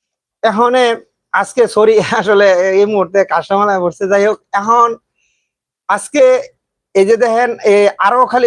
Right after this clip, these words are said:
ওই এইটা না, ঘটনা আরো অনেকগুলো আছে। প্রতি জায়গা জায়গায় এই যে বিএনপির এই যে ওহনে হাল ধরতারে না, এই যে মানুষের যে খালি ক-, বিভিন্ন সময় যে এই, এই যে ইয়া চরমোনাই,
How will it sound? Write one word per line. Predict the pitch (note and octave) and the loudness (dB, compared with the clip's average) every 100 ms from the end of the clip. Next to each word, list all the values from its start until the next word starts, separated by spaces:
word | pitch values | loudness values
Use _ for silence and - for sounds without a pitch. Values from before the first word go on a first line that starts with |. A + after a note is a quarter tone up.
| A3 | 2
ওই | G#3 | 4
এইটা | G#3+ A#3 G#3 | 4 2 -2
না, | D#3 D#3 | -4 -2
ঘটনা | G3+ A#3+ | -2 0
আরো | A#3 B3 C4+ | 0 0 0
অনেকগুলো | C#4 A3 A#3 F#3+ | 0 0 0 0
আছে। | - D#3 - _ _ _ _ _ _ _ _ _ _ _ _ _ - | -4 -12 -12 _ _ _ _ _ _ _ _ _ _ _ _ _ 0
প্রতি | C#4 C#4 D4 G#3+ | 0 2 0 2
জায়গা | A#3 C4 B3+ | 0 0 0
জায়গায় | A#3 G3+ A3 | 0 0 0
এই | A3 | 0
যে | A#3+ G3 | 0 2
বিএনপির | B3 A3+ A3+ A#3+ A3+ | 2 2 0 0 2
এই | A3 | 2
যে | A#3+ | 2
ওহনে | C#4 B3+ B3+ F#3+ | 2 2 -2 -2
হাল | G3+ G3+ | -2 -2
ধরতারে | F#3 G3 F3 | -2 -2 -2
না, | D3 - F#3+ | -2 -4 -4
এই | G3+ | -2
যে | G3+ | 0
মানুষের | A3+ G3+ G#3+ | -2 -4 -6
যে | A3 | -2
খালি | G#3+ F#3 - | -2 -2 0
ক-, | G3+ F#3+ F#3+ | 0 0 0
বিভিন্ন | G3 F#3+ F#3 | -2 -2 -4
সময় | G3 G3 F#3+ | -2 -2 0
যে | G3 F3+ E3+ | 2 2 2
এই, | F3 E3+ F3 F3+ | -2 -4 -6 -8
এই | E3 | -4
যে | D#3+ D#3 C#3+ _ _ _ _ | -2 -2 -6 _ _ _ _
ইয়া | F3+ E3+ D#3 D#3 | 0 2 0 -2
চরমোনাই, | A#3+ A#3 A3+ G3+ | -2 0 0 0